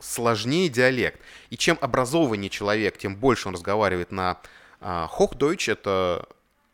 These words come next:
такой универсальный классический немецкий. А чем человек меньше образован, тем он больше,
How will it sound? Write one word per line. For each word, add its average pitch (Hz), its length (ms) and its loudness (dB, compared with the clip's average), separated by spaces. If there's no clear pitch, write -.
такой 92 240 -6
универсальный 107 680 4
классический - 680 -4
немецкий. 95 560 -6
А 90 260 2
чем 110 400 -4
человек - 320 -4
меньше 196 400 -2
образован, 90 640 -2
тем 214 300 -2
он 110 180 -4
больше, 123 880 0